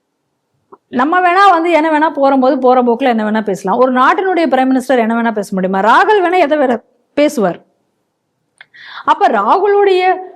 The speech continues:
ஆ, நம்ம ஆரம்பத்துல இருந்து சொல்ற மாதிரி ராகுல் ஏதோ வந்து இதெல்லாம் வந்து, ஆ, புரியாமையோ இல்ல அவருக்கு வந்து ஒண்ணுமே விளங்காமையோ அப்படியெல்லாம் அவர் பண்றதா இல்ல. அவர் செய்யறது அத்தனையிலுமே ஏதோ ஒரு உள்நோக்கம் இருக்கு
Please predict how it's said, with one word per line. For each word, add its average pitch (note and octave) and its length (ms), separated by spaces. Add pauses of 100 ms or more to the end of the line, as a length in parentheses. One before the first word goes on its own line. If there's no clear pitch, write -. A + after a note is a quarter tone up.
(440)
ஆ, A3 420
நம்ம C4 380
ஆரம்பத்துல D#4 280
இருந்து D#4+ 320
சொல்ற B3+ 120
மாதிரி B3 320
ராகுல் C#4+ 300
ஏதோ C#4+ 300
வந்து C#4 760 (220)
இதெல்லாம் B3 380
வந்து, A#3+ 420 (160)
ஆ, G#3+ 320
புரியாமையோ A3+ 920 (160)
இல்ல B3 320
அவருக்கு A#3+ 400
வந்து A#3+ 200
ஒண்ணுமே A#3+ 280
விளங்காமையோ A3 880
அப்படியெல்லாம் A3+ 480
அவர் G#3+ 200
பண்றதா G#3+ 480
இல்ல. F#3+ 600 (280)
அவர் D4+ 280
செய்யறது D4+ 380
அத்தனையிலுமே C4 500
ஏதோ C#4 200
ஒரு C#4 200
உள்நோக்கம் C#4 520
இருக்கு F#3 540